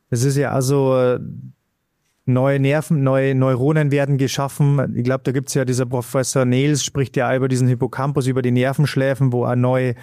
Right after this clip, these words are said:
wie so ein Notizbuch ist. Und wenn das voll ist, dann ist es voll. Und dann, ich glaub, damit hängt auch die, die neu-, die, die, ähm, Produktion neuer Neuronen zu, zusammen. Und wenn ich überlege, manche Mitarbeiter oder manche,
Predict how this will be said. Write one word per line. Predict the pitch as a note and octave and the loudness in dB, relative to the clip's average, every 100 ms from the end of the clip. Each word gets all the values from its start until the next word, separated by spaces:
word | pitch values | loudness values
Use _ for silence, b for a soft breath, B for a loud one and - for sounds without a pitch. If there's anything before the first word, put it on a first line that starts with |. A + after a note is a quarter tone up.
| B B | B B
wie | C#3 | -2
so | C3+ | 0
ein | C3 | 0
Notizbuch | B2+ - E3+ - F3 E3 | 0 0 -2 -2 -2 0
ist. | E3 D#3 | 0 2
Und | C#3 | 0
wenn | C3 | 0
das | C3 - | -2 -4
voll | - C#3+ D#3 | -4 -2 0
ist, | E3+ - - b b _ _ | 0 -2 -8 b b _ _
dann | C3+ C#3 | -2 0
ist | C3 | 0
es | B2+ | -2
voll. | - C3+ D3 D#3+ D3+ _ - B B _ | -4 -2 0 -2 -4 _ -20 B B _
Und | C#3 C3 B2 | -2 0 0
dann, | B2+ C3+ C3 B2+ | -2 0 0 0
ich | C3 | 0
glaub, | C3+ C3+ - | -2 -4 -4
damit | C3+ C#3 C3+ | -2 0 -2
hängt | C#3 C3 | -2 -2
auch | |
die, | B2+ B2+ B2 A#2 | 0 2 2 0
die | B2 | 2
neu-, | B2 B2+ C#3 | 2 2 0
die, | B2 B2+ B2 A#2+ B2 | 0 0 2 0 -2
die, | A#2+ A#2 A2+ | -2 0 0
ähm, | A#2 A#2+ A2+ | 0 0 0
Produktion | B2+ B2+ - D3 C#3+ | 0 -2 -2 0 2
neuer | C3+ B2+ | 2 2
Neuronen | B2 B2+ A#2+ C#3 D#3+ D3 | 2 0 0 0 0 0
zu, | D3+ D3 C#3+ D3+ | 0 0 0 -4
zusammen. | - C3 C#3+ D3+ | -2 -2 0 2
Und | C3+ | 2
wenn | B2+ C3+ | 2 0
ich | |
überlege, | D3 C#3 C3+ D3 C3 | 2 2 0 0 0
manche | C3 A#2 | -2 0
Mitarbeiter | C3+ F3 B2 A#2 B2+ C3+ | 0 0 0 -2 0 0
oder | B2 | 0
manche, | B2+ C3+ C3+ | -2 -2 -4